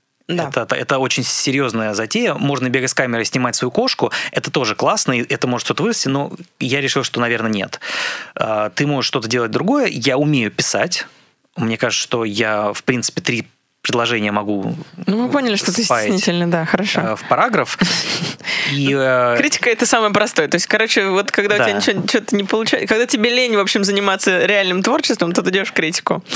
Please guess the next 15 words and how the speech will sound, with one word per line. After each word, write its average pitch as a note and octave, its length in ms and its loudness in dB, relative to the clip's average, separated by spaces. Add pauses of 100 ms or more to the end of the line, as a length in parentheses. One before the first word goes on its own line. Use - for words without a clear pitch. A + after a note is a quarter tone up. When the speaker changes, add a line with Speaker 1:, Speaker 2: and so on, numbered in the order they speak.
(180)
Speaker 1:
Ладно, F3+ 220 2
всё, D#3+ 220 2
сейчас D#3+ 260 0
мне E3 140 2
все D#3+ 160 0
критики D#3+ 320 0
ненавидят, E3+ 420 0
Speaker 2:
Нет, A#3+ 180 2
Speaker 1:
конечно, A3 280 2
Speaker 2:
нет, C#3 80 -2
Speaker 1:
да. E3+ 240 2
Speaker 2:
это, - 120 -2
нет, C#3+ 140 0
это C3+ 140 0
абсолютно D3+ 380 0